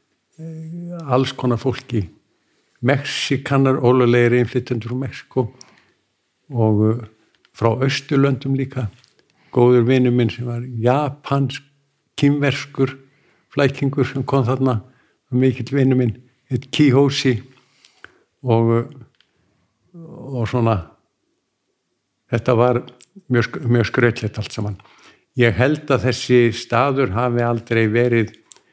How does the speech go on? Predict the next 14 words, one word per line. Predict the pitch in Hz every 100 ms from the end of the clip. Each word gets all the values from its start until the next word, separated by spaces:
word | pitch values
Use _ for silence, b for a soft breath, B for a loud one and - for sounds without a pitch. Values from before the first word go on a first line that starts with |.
| B 117
ég |
held | 104
að | 107
aldrei | 107 104 101
verið | 110 110
almennilega | 110 110 107 104
skráð | - - - 110 101 110 123 117 110 113
eða | 113 110
einhvern | - -
veginn, | 110 107
sko. | - 113 98 b b b b _ _ _ _ _ -
Eh, | 156 170 175 156 180 139
hann, | 110 120 117
eh, | 117